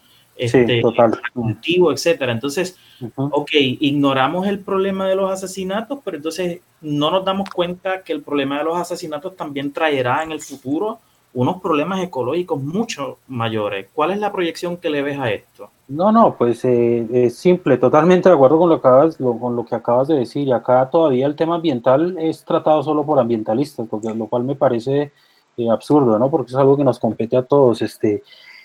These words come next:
Speaker 1: y, pues, yo creo que la respuesta es la misma que di hace, hace, hace, hace unos minutos. O sea, es que mientras esté esta gente gobernando,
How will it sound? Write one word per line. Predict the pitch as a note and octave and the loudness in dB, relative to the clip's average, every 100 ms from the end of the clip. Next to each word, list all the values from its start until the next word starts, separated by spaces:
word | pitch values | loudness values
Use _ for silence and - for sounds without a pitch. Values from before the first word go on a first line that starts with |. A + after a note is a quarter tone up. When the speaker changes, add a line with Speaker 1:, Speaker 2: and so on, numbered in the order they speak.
| _ _ | _ _
Speaker 1:
y, | C3+ B2+ | 2 2
pues, | A#2 B2+ A#2 | 6 4 4
yo | B2+ B2+ | 2 4
creo | C3+ D#3+ | 4 4
que | E3+ | 6
la | E3 | 6
respuesta | D3+ - - C#3 C#3 | 6 2 2 2 4
es | D#3+ | 4
la | E3 | 4
misma | D#3+ D#3 | 4 4
que | D3+ | 4
di | D3 A#2+ | 4 4
hace, | A#2 D3+ C#3 | 2 -2 0
hace, | C3+ C#3+ C#3+ C#3+ C3 | 0 2 2 2 0
hace, | B2+ - C#3 C3 C3 B2+ | -6 0 2 4 4 2
hace | B2 C#3 | 0 -4
unos | C#3 | -2
minutos. | C3 A#2 C3 A2 | 0 0 -2 -4
O | G#2 | -4
sea, | - A2+ G#2+ | -4 -4 -4
es | - | -4
que | C#3+ | -2
mientras | D3 C3 A#2+ A2+ | 0 0 -2 -4
esté | A#2 - C3 | -4 -2 0
esta | C3 C3+ C#3+ | 0 -2 -4
gente | D#3 C#3+ | -2 0
gobernando, | D3+ C#3 A#2+ A2 A#2 C3 D3+ | 4 4 4 2 2 4 4